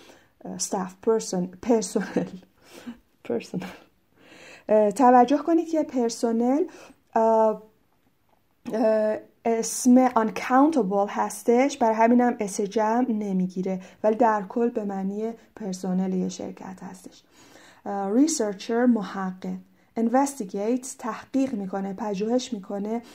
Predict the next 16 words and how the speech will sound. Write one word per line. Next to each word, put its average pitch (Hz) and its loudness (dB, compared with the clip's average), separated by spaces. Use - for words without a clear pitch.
And 220 -2
develops 254 2
new 226 0
products، 196 -2
و 254 6
محصولات 220 -4
جدید 214 -2
رو 262 4
تولید 214 -6
می‌کنه 185 -6
یا 190 -6
بهتر 196 -2
می‌کنه، 185 -8
پیشرفته 190 -8
تر 196 -10
می‌کنه. 190 -14